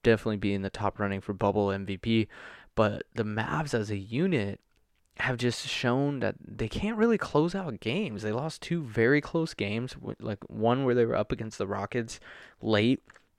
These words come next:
and the Rockets forced overtime. And after that, you know, in overtime, they just got absolutely dominated, and then they dropped another close game,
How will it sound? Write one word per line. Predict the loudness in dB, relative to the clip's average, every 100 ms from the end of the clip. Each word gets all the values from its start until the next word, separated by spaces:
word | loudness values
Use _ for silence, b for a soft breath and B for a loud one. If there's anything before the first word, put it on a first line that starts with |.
| _
and | -2 2 2 2 0 -4 -8 _ _ _ _ _ _ _ _ -10
the | -2 4
Rockets | 4 4 -6
forced | 4 4 4
overtime. | 0 0 0 0 -2 -6 B B B -4
And | 0
after | 2 2
that, | 4 4 2 _ _ _ _ _ _ -16 -6
you | 0
know, | 2 0 -2 B B B -4
in | 2
overtime, | 4 2 0 0
they | 0
just | -2
got | -4 -2
absolutely | 0 -2 -4 -4 -4
dominated, | -4 -6 -4 -2 0 -2 -4
and | -8
then | -4
they | -2
dropped | -2 -2 -2
another | -2 -2
close | -2 -2 -2
game, | -4 -10 -10